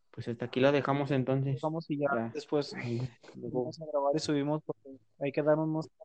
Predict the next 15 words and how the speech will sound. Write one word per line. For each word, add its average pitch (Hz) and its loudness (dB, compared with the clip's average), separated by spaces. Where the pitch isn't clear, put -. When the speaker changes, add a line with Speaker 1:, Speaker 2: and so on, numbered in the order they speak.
Speaker 2:
antes 160 -6
de 151 -2
que 135 -20
grabamos 139 2
esto, 170 0
salieron 139 -2
buenas 147 -2
ideas 135 -6
para, 131 0
para 131 -2
próximos - -10
podcasts. - -10
Speaker 1:
Para 120 -6
próximos 123 -2
capítulos. 113 0